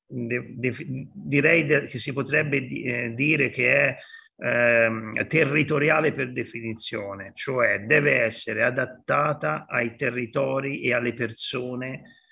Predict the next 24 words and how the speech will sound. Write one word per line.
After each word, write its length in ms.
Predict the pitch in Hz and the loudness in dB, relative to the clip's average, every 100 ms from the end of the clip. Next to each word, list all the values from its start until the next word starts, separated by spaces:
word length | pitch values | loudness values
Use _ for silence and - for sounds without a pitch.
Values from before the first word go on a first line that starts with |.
| _ _ _ - | _ _ _ -6
ehm, 1120 | 120 117 110 110 107 107 107 104 101 101 110 | 0 2 2 2 2 0 -2 -4 -6 -10 -6
alla, 400 | - 127 127 - | 0 2 2 0
ai 260 | 131 131 - | 0 0 2
quali 240 | 143 147 | 2 4
il 80 | 139 | 2
servizio 540 | - 123 120 131 - | -2 -2 -2 -4 -4
che 120 | 117 120 | -2 -4
vogliamo 380 | 117 127 131 | -2 -2 -4
costruire 600 | 120 117 - 123 123 135 | -4 -6 -6 -4 0 0
si 180 | 120 123 | 0 -2
rivolge. 760 | 113 104 98 98 98 101 101 _ _ _ _ - - | -2 -2 -6 -12 -12 -12 -14 _ _ _ _ -20 -12
E 120 | - 143 | -4 -2
quindi 340 | 208 196 156 | 2 2 2
questo 240 | 202 170 | 2 2
significa 480 | 131 135 156 156 123 | 0 -2 -2 0 0
che 120 | 110 | -2
va 140 | 120 139 | 0 0
riprogettata 1160 | 127 147 147 135 151 - 175 170 175 180 180 - | 2 0 -2 -2 -4 -2 0 2 2 0 -2 -2
ogni 280 | 143 123 117 | -4 -2 -2
volta. 640 | 101 95 98 _ 104 107 _ _ _ - - - - _ | -4 -8 -12 _ -10 -10 _ _ _ -20 -20 -20 -20 _
Va 180 | 139 190 | 4 4
riprogettata 800 | 233 185 180 175 175 196 190 147 | 4 2 0 0 2 2 4 2
da 300 | 139 151 - | 2 0 0
capo? 800 | - 185 156 117 160 208 - | 2 4 2 2 0 0 -4